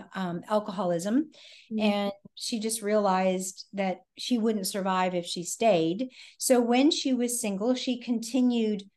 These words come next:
Speaker 1: buying pieces she could afford. But then with Albert's money, the doors were opened. And Albert knew nothing about art. He had the same opinion that many people do,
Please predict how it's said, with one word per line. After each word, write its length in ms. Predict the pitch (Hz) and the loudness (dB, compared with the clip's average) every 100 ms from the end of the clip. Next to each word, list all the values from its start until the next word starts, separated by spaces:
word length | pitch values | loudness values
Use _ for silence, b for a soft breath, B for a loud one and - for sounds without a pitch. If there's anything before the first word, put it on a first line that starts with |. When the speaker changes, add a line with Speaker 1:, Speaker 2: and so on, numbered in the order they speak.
| _ _ - | _ _ -4
Speaker 1:
buying 540 | 196 214 220 214 220 | 0 2 2 0 -2
pieces 440 | 214 - 226 226 196 | -4 -4 -6 -4 -6
she 160 | - | -6
could 140 | 202 185 | -6 -6
afford. 580 | 190 - 175 170 180 185 B B | -6 -2 0 2 -2 -4 B B
But 240 | 233 247 - | -4 -4 0
then 640 | 349 427 226 202 220 226 - - | 0 2 0 0 -2 -6 -16 -8
with 180 | 208 208 - | -8 -8 -8
Albert's 440 | 330 381 233 220 - | -6 -2 -2 -4 -6
money, 500 | 185 170 165 175 b b b _ | -4 -4 -6 -8 b b b _
the 260 | 240 190 214 | -8 -2 0
doors 440 | 185 220 262 254 | 2 4 6 4
were 180 | 202 175 | 0 0
opened. 440 | 202 226 190 120 - | 0 0 -2 -8 -4
And 180 | 233 233 240 | -4 -2 2
Albert 440 | 311 392 415 - | 2 2 -2 2
knew 380 | 254 233 233 220 | 4 4 4 2
nothing 480 | 214 226 311 311 262 | 2 2 2 2 2
about 320 | 202 196 196 | 2 -2 -2
art. 380 | 175 160 180 196 - B B B | -4 -2 -4 -6 -16 B B B
He 260 | - 330 330 | 0 4 4
had 160 | 277 247 | 4 0
the 80 | |
same 220 | 240 262 240 | 2 4 2
opinion 500 | 233 240 233 226 208 | 0 -2 0 0 0
that 180 | 196 | -2
many 360 | 190 196 226 254 | 0 2 6 4
people 360 | 247 202 196 170 | 2 -6 -4 -4
do, 320 | 175 165 | -2 -2